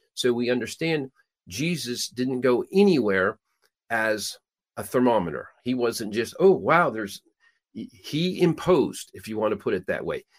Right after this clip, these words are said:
He imposed, he influenced through the kingdom that he carried everywhere he went. And it's possible to do that. You know, he,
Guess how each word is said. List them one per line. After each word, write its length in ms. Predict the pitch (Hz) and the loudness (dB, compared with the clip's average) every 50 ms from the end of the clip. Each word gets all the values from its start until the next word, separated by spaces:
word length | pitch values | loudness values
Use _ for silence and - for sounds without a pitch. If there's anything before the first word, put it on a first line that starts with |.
| _ _ - | _ _ -4
He 120 | 113 127 | 0 0
imposed, 640 | 139 135 127 - 135 131 131 135 123 113 104 - - | 0 0 0 2 4 6 6 6 4 2 -4 -8 -8
he 220 | - 139 160 - - | -6 -6 -6 -4 2
influenced 680 | - 190 185 180 185 - 113 107 104 98 92 - - - | 6 6 6 6 4 0 -2 0 0 0 0 -2 -8 -4
through 180 | - 123 123 131 | 0 2 2 2
the 100 | 131 131 | 0 -2
kingdom 480 | - - 160 151 139 120 104 104 104 104 | -4 -4 -2 0 0 0 0 0 0 0
that 120 | 107 101 | 0 0
he 100 | 104 101 | -2 -4
carried 480 | - - 147 143 123 110 104 107 - - _ _ - | -6 -2 0 2 2 2 0 -2 -6 -12 _ _ -4
everywhere 720 | 120 135 135 131 131 135 127 117 113 107 104 104 104 104 _ _ _ _ _ _ _ _ _ _ | -2 -2 -2 0 -2 -2 0 0 2 2 2 2 0 -2 _ _ _ _ _ _ _ _ _ _
he 100 | - 120 | -4 -2
went. 260 | 120 117 117 - - | 0 0 0 0 2
And 140 | - 131 131 | 4 6 6
it's 180 | 131 127 - - | 6 4 2 -4
possible 720 | - - - 151 147 - - 139 135 131 123 110 101 - _ _ | -8 -4 -2 -2 -2 -2 -4 -6 -2 -2 -2 -2 -4 -8 _ _
to 100 | - 117 | -10 -8
do 240 | 107 117 120 110 101 | -6 -4 -4 -4 -4
that. 240 | 85 71 57 58 - _ _ _ _ _ _ _ _ _ _ | -4 -6 -8 -10 -12 _ _ _ _ _ _ _ _ _ _
You 120 | - 92 80 | -10 -8 -8
know, 140 | 67 - - - | -8 -8 -6 -4
he, 180 | 117 127 147 | -2 -2 -2